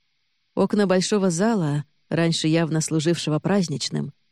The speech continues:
были завешены бархатом глубокого винного цвета.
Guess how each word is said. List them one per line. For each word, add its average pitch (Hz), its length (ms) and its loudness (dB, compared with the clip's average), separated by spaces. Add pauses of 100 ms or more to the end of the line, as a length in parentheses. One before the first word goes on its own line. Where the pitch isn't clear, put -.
(180)
были 240 240 4
завешены 196 540 2
бархатом 190 520 0
глубокого 175 520 2
винного 185 340 2
цвета. - 560 -6